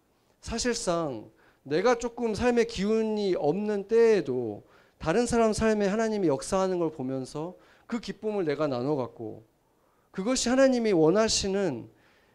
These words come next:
이 각 지체가 된다. 그리스도의 몸이라는 것이 무엇인지 우리가 같이 경험하고 같이 자라가는 것입니다.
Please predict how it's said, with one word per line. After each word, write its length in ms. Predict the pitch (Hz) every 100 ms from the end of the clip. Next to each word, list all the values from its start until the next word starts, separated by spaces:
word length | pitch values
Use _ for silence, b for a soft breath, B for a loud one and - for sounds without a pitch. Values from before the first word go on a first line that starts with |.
| _
이 180 | 196 202
각 320 | - 214 -
지체가 600 | - - _ - 269 247
된다. 340 | 165 123 113 110
그리스도의 400 | 226 - 247 208
몸이라는 560 | 151 202 233 220 196
것이 240 | 170 - 143
무엇인지 500 | 135 175 180 175 143
우리가 180 | 135
같이 240 | 123 - -
경험하고 760 | 127 123 156 151 117 127 180 b b b
같이 240 | - - -
자라가는 460 | 127 156 160 143
것입니다. 480 | 117 - 120 110